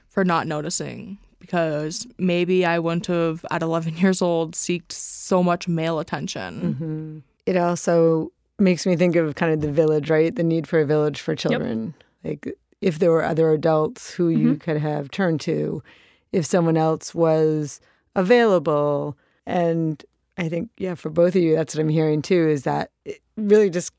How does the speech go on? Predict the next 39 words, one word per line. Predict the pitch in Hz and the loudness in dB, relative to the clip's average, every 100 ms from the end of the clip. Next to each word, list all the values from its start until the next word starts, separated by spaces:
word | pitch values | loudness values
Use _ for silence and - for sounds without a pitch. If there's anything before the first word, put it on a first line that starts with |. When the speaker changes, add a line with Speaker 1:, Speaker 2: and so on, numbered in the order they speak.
| - | -6
Speaker 2:
keeps | 220 180 | -6 -6
coming | - 175 170 | -4 -2 0
back | 139 - - | 0 -2 -4
to | - | -4
that | 156 - | -4 -4
need | 190 180 180 | -2 -2 -2
for | - | -4
belonging | 165 165 160 160 165 160 160 160 160 311 | 0 2 4 2 2 2 0 0 -2 0
and | - - | 2 4
Speaker 3:
Mm-hmm. | - | 4
Speaker 2:
love | 156 156 156 156 147 - | 2 0 -2 -4 -6 -8
and | 165 | -4
attention | 156 160 160 147 160 156 156 151 143 _ _ - | -4 -2 -4 -4 -6 -4 -4 -6 -8 _ _ -4
and | 175 160 151 151 151 - _ _ _ _ - | 0 2 2 0 -4 -10 _ _ _ _ -4
ways | 165 170 165 | 0 0 0
to | - | -4
get | 156 156 | 0 2
it | 160 - | 2 0
in, | 160 160 | -4 -4
in | 185 165 | -2 -2
healthy | 143 175 170 156 | 0 -2 0 -2
ways. | 151 147 - - - - _ | -4 -6 -10 -12 -20 -20 _
Speaker 3:
Yeah. | 220 214 202 _ _ _ _ _ | -10 -8 -10 _ _ _ _ _
But | 269 | 2
I | 262 | 4
also, | 277 349 - 381 254 220 170 - - - | 4 0 0 4 4 4 0 -4 -10 -4
um, | 214 202 190 190 - - | -2 0 -2 -4 -6 -16
kind | - 247 | -2 2
of | 202 196 _ - - | 2 0 _ -6 0
fight | 220 | 2
with | 208 202 | 2 2
myself | 202 196 202 196 - | 0 2 0 -2 -2
'cause | 220 | 0
I, | 220 | 2
I'm | 240 | 2
a | 269 | 4
very | 330 285 | 4 4
insightful | 226 214 214 - 196 | 4 0 -2 -2 -6
person. | 220 208 - 208 | -4 -6 -2 -4